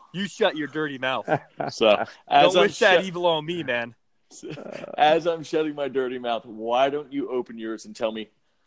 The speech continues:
Speaker 2: what you talking about?
Speaker 1: What I'm talking about is something that's a little bit somber, and, uh, just,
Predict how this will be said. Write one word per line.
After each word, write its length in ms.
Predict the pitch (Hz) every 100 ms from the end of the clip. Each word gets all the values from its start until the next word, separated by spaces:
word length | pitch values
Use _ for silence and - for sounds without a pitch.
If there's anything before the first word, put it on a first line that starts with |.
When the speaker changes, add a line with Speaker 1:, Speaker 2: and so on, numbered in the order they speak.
| _
Speaker 2:
what 180 | - 415
you 80 | 508
talking 400 | - 320 127 117
about? 300 | 107 95 - _ _ _ _ _ _ _ _ _ _
Speaker 1:
What 160 | 131 135
I'm 160 | 165
talking 400 | 208 202 143 -
about 400 | 120 101 95 95 _ _ _ - _
is 540 | 117 120 117 110 110
something 300 | - 151 170
that's 160 | 165 139
a 40 | 143
little 180 | 139
bit 240 | 123 127 123
somber, 580 | _ - 113 107 107 107 _
and, 360 | 104 98 95 90
uh, 320 | 90 90 87 87
just, 280 | 98 -